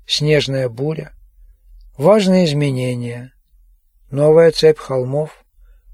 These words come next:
угрожающий горизонт. Согретый теплом близко поставленных ламп и интенсивным массированием,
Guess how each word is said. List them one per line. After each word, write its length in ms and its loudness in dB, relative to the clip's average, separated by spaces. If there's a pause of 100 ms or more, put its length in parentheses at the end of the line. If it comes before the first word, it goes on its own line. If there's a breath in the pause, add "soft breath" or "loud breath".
угрожающий 720 -2
горизонт. 680 -12 (2000 soft breath)
Согретый 540 4
теплом 500 2
близко 320 0
поставленных 760 0
ламп 380 0 (540)
и 100 0
интенсивным 840 4
массированием, 840 -2